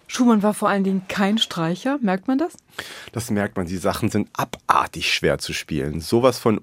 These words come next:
Speaker 2: ungeigerisch. Also diese Fantasie ist wirklich eins der vertracktesten Stücke, die ich jemals gelernt habe. Allerdings habe ich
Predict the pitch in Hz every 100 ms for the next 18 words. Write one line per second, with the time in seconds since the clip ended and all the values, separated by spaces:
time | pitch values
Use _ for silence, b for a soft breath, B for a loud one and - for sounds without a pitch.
0 | - 127 143 139 92 92 98 101 98 101
1 | 107 113 101 - 113 107 107 95 110 117
2 | - 110 110 - - 95 117 117 107 98
3 | 101 B B - - 104 101 113 - -
4 | 110 - 117 - - 117 110 101 95 -
5 | 110 101 - 101 92 87 92 120 107 123
6 | 156 B B - 113 120 139 143 165 135
7 | 113 -